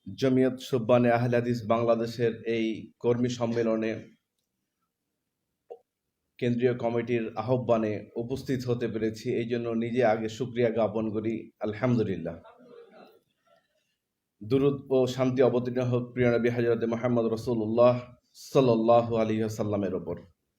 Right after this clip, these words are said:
আজকের এই কর্মী সম্মেলনের প্রধান অতিথি,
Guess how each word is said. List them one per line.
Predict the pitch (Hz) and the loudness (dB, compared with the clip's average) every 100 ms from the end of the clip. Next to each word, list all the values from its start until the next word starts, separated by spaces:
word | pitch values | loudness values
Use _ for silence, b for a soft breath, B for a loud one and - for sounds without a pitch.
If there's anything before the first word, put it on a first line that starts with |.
| _ _ _ _ _ _ _ _ _ _ _ - | _ _ _ _ _ _ _ _ _ _ _ -2
আজকের | 113 120 - 135 139 | 0 0 0 0 2
এই | 120 113 | 0 -2
কর্মী | - 120 113 117 117 - _ - | 0 0 0 -4 -6 -10 _ -14
সম্মেলনের | - 113 113 113 117 117 117 113 - _ _ _ - | -2 0 2 2 2 0 -2 -4 -14 _ _ _ -2
প্রধান | 123 117 123 120 | 0 2 4 4
অতিথি, | 117 135 123 135 135 135 | 2 2 0 0 -4 -6